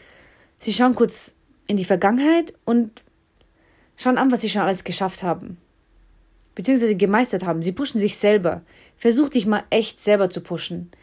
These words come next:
Erstens geht's dir danach viel besser und zweitens,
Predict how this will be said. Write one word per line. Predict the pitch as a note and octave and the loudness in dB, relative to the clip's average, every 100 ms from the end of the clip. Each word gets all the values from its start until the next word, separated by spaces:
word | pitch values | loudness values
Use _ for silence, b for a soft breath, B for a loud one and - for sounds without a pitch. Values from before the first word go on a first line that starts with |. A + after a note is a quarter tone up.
| b b b _ | b b b _
Erstens | D4 D4 D4 C4 | 0 2 0 0
geht's | - F#3 | -4 -2
dir | F#3 | -2
danach | F3 E3 - | -2 -4 -6
viel | - C4+ B3+ | 0 2 4
besser | G#3 G#3+ A3+ A3+ - | 2 2 0 0 -2
und | F3+ F3 | -8 -6
zweitens, | G#3+ A3+ A3+ A3 G#3+ - | 0 0 0 -4 -4 -12